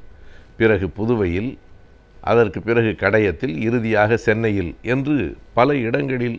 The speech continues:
அவருடைய வாழ்க்கை பாதை நடந்தது. அதிலே கடையத்திலே இருக்கிற போதுதான் அவர் பல்வேறு விதமான வசை மொழிகளுக்கு உள்ளானார். அவர் எந்த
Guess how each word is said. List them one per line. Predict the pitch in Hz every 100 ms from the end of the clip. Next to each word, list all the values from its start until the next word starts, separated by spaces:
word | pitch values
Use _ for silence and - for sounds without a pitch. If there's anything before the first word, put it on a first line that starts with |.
| -
அவருடைய | 120 120 110 107 95
வாழ்க்கை | 98 110 92 110 85
பாதை | 95 95 87 82 - -
நடந்தது. | 98 95 76 55 - - - - - - - - -
அதிலே | 117 127 107 92
கடையத்திலே | 107 135 170 160 143 123
இருக்கிற | 117 107 107 101
போதுதான் | 92 98 85 101 135 131 - - -
அவர் | 117 117 92
பல்வேறு | 117 139 143 160 143
விதமான | 123 120 113 110
வசை | 85 95 - 143 107
மொழிகளுக்கு | 92 120 127 113 110 101
உள்ளானார். | 101 95 92 80 78 113 - - - - - - -
அவர் | 120 120 98
எந்த | 113 143 147